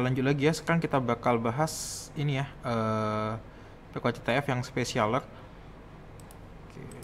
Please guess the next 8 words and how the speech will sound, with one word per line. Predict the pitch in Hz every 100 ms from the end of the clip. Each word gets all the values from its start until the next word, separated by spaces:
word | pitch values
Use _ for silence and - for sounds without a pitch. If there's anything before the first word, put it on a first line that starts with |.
| - - - - - - 139
ini | 151
sudah | 160 123 110 110
masuk. | 107 107 - - 175 190 190 - - - -
Saya | - 110
exit | - -
dulu. | 117 - - - - - - - - - - - - - - -
Exit. | - - - - - - - - - - - - - - - - - - - - 127
Oke, | 120 123 147 160 160 165